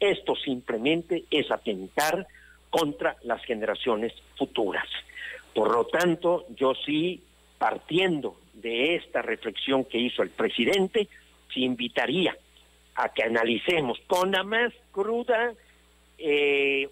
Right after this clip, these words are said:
objetividad para que se decida lo mejor para el pueblo de México y no seguir desperdiciando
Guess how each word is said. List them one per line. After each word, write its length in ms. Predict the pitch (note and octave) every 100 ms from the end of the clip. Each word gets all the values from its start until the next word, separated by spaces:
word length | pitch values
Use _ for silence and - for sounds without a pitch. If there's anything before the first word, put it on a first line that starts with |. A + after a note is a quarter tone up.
| -
objetividad 1040 | D#3 C#3 - D#3 - F3+ D#3 F3 F3+ - - - _ _ _ _ _
para 320 | - A#2 A#2
que 140 | - A2+
se 160 | A#2+
decida 580 | G#2 A2 - F#3+ G3 G3 - - - -
lo 180 | G#2+ A#2
mejor 520 | A2 - D3+ D3+ - -
para 220 | A#2 G#2+
el 60 |
pueblo 400 | G2 - C3 A#2
de 100 | G2
México 580 | G2+ A#2+ B2 A#2 - C3 C3 - - _
y 160 | D#3+ C3
no 360 | B2 C#3 D3+ - -
seguir 500 | A#2 G2 B2+ C3 C#3+ - -
desperdiciando 960 | A2+ - A#2 G2+ G2+ - A2 A2 B2